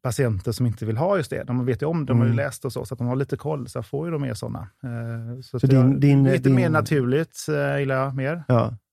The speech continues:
Speaker 1: Eh, och hjälpa folk med det.
Speaker 2: Så din stil är, eh,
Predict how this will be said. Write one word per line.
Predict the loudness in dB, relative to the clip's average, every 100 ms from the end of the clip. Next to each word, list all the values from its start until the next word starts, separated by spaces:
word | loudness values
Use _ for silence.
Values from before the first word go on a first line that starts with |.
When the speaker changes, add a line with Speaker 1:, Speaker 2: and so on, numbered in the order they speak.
| -10
Speaker 1:
Eh, | -8 -6 -6 -8
och | -8 -8 -6 -6
hjälpa | -6 -6
folk | -8 -6
med | -4
det. | -6 -10 _ 0
Speaker 2:
Så | 4
din | 6 4
stil | 4 4 6 4 2
är, | 2 4 4 2 -2 _ _ _ -2
eh, | 2 2 2